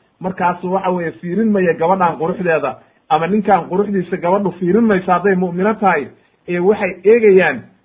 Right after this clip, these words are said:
Ilaahigii subxaana qaadirka ahaa ayay eegayaan marka.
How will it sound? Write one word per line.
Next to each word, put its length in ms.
Ilaahigii 560
subxaana 340
qaadirka 560
ahaa 280
ayay 320
eegayaan 440
marka. 300